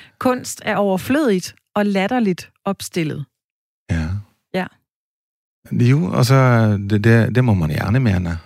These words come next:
Speaker 2: Eh,
Speaker 1: Ja.
Speaker 2: og, og jeg heller ikke, eh, påstår heller ikke, at kunst eller kunstmuseer er for alle. Eh, men samtidig, det å ta og, og si at noe er latterlig, eh, er jo en litt følelsesstyrt og litt fordomsfull, eh,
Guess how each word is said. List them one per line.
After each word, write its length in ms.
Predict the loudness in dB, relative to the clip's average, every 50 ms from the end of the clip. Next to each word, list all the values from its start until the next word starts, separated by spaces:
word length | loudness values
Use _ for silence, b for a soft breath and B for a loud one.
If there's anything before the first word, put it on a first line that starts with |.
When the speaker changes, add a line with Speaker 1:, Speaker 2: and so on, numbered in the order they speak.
| -8 -4
Speaker 2:
Eh, 60 | -2
Speaker 1:
Ja. 180 | 0 0 2
Speaker 2:
og, 140 | 2 2 2
og 120 | 4 4 4
jeg 140 | 4 4
heller 160 | 4 2 0 0
ikke, 160 | -2 -2 -2
eh, 440 | -2 -2 -4 -4 -4 -4 -6 -6 -6 -2 2
påstår 260 | 2 2 2 2 0
heller 180 | 2 2 2
ikke, 160 | 2 0 0 -2
at 120 | -4 -2 -2 -2
kunst 300 | 0 0 0 -2 -4 -4
eller 140 | -4 -4 -2 0
kunstmuseer 920 | -2 -2 -2 -4 -8 -8 -6 -4 -2 -2 -2 -2 -2 -4 -4 -4 -6 -10 -12 B B B B B B B B -2
er 260 | 0 2 2 0 -2 -6
for 260 | -12 -12 -8 -4 -2 -2
alle. 360 | 0 0 0 0 -2 -4 -8 -14 B B B B B B B B B B B B B -2
Eh, 300 | 0 2 2 2 2 2
men 120 | 0 0
samtidig, 560 | 2 2 0 0 0 0 0 2 2 2 2
det 100 | 4 4
å 100 | 4 4
ta 140 | 4 4 2
og, 500 | 2 2 0 0 -2 -2 -2 -2 -2 -2
og 80 | -2 -2
si 240 | 0 2 2 2
at 140 | 2 0 -2 -4 -4
noe 360 | -2 0 2 2 2 2 0 0 0
er 80 | 0
latterlig, 680 | 0 0 0 -2 -4 -6 _ -2 0 0 2 0 -2 -4 -10 -20 _ _ _ _ _ _ _ _ _ _ _ _ _ -4
eh, 80 | 0 2 4 4 4 2 2 0 0 0 0 -2 -2 -2 -4 -4 -4 -4 -4 -2 0
er 80 | 2
jo 80 | 2 2
en 160 | 2 -2 -4 -4
litt 200 | -2 -2 0 -2
følelsesstyrt 800 | -2 -4 0 2 2 4 2 2 0 -2 -2 -2 -2 -2 -2 0 2
og 60 | 2
litt 120 | 2 2
fordomsfull, 640 | 2 2 2 4 4 2 0 0 0 0 0 0 0
eh, 280 | 0 0 0 0 0